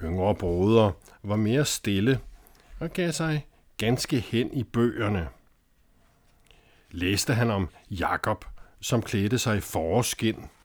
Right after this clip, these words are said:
for at ligne Esau, og derved tilsvige sig førstefødselsret,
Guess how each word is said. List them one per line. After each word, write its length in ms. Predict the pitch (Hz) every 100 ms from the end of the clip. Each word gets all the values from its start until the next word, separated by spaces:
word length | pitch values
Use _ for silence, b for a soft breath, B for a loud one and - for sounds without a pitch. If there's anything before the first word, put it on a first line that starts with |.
| _ _ _ -
for 240 | - 113
at 180 | 107 104
ligne 440 | 110 104 123 139
Esau, 760 | 117 104 110 - 131 120 254 95 - _ _ b b b b b
og 120 | - -
derved 540 | 98 - 117 123 117 104 - -
tilsvige 720 | - 104 - - 123 87 117
sig 380 | - 101 98 78
førstefødselsret, 1400 | - 110 92 - - 110 117 101 110 98 - 101 - -